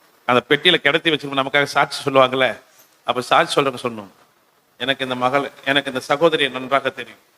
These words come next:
எனக்கு இந்த சகோதரனை நன்றாக தெரியும். இவர் கர்த்தருக்காக தன் முழு வாழ்வையும் செலவு செய்து, கர்த்தருக்கென்று ஜெய ஜீவியம் செய்து, தன் ஓட்டத்தை ஜெயகரமாக முடித்தார்" என்று ஒவ்வொருவரும் சாட்சி சொல்ல வேண்டும்.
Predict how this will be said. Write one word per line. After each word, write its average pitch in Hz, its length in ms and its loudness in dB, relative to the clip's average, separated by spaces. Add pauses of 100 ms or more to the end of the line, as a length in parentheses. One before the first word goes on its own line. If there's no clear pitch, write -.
(220)
எனக்கு 135 220 2
இந்த 139 80 2
சகோதரனை 156 680 2
நன்றாக 143 420 0
தெரியும். 131 320 -2 (460)
இவர் 131 240 2
கர்த்தருக்காக 170 840 0 (420)
தன் 151 160 0
முழு 208 420 0
வாழ்வையும் 196 560 4
செலவு 170 360 2
செய்து, 151 580 0 (280)
கர்த்தருக்கென்று 196 560 2 (140)
ஜெய 208 320 4
ஜீவியம் 180 400 2
செய்து, 151 520 2 (240)
தன் 143 100 -2
ஓட்டத்தை 156 460 4
ஜெயகரமாக 165 720 4
முடித்தார்" 143 360 0
என்று 143 200 2
ஒவ்வொருவரும் 139 540 6
சாட்சி 120 260 2
சொல்ல 107 240 2
வேண்டும். 104 340 -10